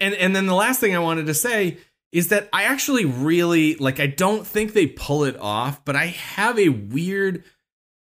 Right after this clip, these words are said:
begrudging respect for all of the stuff with the newborn.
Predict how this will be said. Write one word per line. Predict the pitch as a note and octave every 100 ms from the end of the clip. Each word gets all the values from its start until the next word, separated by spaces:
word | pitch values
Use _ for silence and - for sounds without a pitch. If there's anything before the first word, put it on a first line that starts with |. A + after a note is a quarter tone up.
| _ -
begrudging | D3+ C3+ C#3+ F3 F#3 F#3+
respect | D#3+ C#3+ - - D3+ E3 -
for | - C#3
all | - C3 D#3
of | D#3
the | D#3
stuff | C#3+ - C#3 C#3
with | B2+ B2
the |
newborn. | A2 A2+ A#2+ A2+ G#2 G2+ G2+ F#2+ F#2